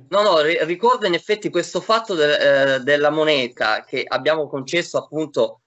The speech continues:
eh, la totale sovranità monetaria a questi banchieri privati, ha fatto sì, eh, di pagare a noi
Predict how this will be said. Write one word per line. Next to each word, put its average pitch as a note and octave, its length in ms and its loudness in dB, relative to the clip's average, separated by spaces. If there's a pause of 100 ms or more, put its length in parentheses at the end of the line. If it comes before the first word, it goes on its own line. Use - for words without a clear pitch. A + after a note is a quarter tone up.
(160)
eh, A#2 600 2
la B2+ 140 -2
totale D3+ 360 0
sovranità C3+ 540 -4
monetaria C3+ 540 -4
a - 20 -16
questi C3+ 260 -12
banchieri C3 360 -6
privati, B2+ 480 -2 (380)
ha F3 140 -2
fatto B3 460 -2
sì, C#3 500 -2 (380)
eh, C3+ 720 4
di E3+ 360 -8
pagare D#3+ 760 0
a D3 140 -4
noi C#3 680 -2